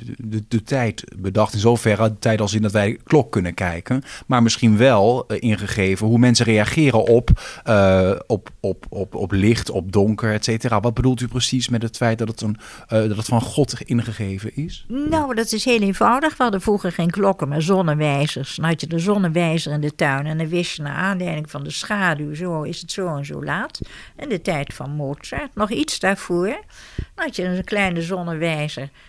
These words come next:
Speaker 2: En dan wist je, oh, wacht even, de wijzer staat zo,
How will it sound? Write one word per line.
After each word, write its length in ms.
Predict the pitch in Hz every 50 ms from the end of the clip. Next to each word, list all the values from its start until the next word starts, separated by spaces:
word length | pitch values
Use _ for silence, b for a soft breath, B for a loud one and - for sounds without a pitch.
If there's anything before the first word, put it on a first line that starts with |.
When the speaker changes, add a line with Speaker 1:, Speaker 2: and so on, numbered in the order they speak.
| b b
Speaker 2:
En 180 | - - 226 214
dan 100 | 202 180
wist 240 | 190 190 180 - -
je, 140 | - -
oh, 200 | - 240 226 220
wacht 240 | 208 214 208 - -
even, 440 | 185 143 117 135 147 - 143 156 156 b b b b b b b -
de 180 | 180 170 170
wijzer 440 | 160 185 185 175 170 170 - - 151
staat 420 | - - - 143 - - 127 -
zo, 420 | - - 208 214 240 277 330 381